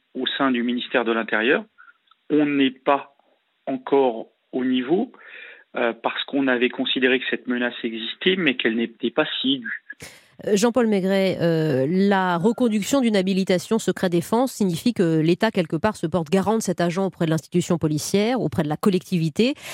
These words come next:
Speaker 2: Ça engage donc une responsabilité, des comptes à rendre aujourd'hui. Qui sera, qui pourrait être désigné responsable et coupable de ces faits demain ou après-demain ?
Speaker 1: Alors, je vais pas utiliser les termes de coupable. Je vais déjà, euh,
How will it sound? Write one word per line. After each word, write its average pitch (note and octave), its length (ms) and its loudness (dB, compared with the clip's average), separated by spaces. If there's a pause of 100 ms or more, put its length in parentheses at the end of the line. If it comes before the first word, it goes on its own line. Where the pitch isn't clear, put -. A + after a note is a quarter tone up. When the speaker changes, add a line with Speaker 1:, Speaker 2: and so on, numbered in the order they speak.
(220)
Speaker 2:
Ça - 180 2
engage G3 360 2
donc G#3+ 200 0
une F3+ 100 2
responsabilité, F3 840 0 (300)
des E3 140 2
comptes C#4 280 0
à G#3 80 4
rendre F3+ 280 0
aujourd'hui. E3+ 500 0 (600)
Qui E4+ 140 2
sera, A#3 520 2
qui A3+ 120 0
pourrait G#3+ 500 0
être F#3 220 0
désigné F3+ 360 2
responsable F3+ 520 0
et D#3+ 40 0
coupable F3 520 -2
de D#3 100 -4
ces D3 160 -4
faits F3+ 280 -2 (500)
demain F3 280 0
ou G3 80 -2
après-demain ? D3 400 -6 (800)
Speaker 1:
Alors, C3+ 140 -2
je E3 80 0
vais E3 80 0
pas F#3+ 100 4
utiliser F3+ 420 2
les D#3 100 0
termes D#3+ 240 0
de C#3 80 -4
coupable. F#3 560 0 (500)
Je - 160 -4
vais D3+ 460 6
déjà, D#3+ 580 2
euh, C#3 800 0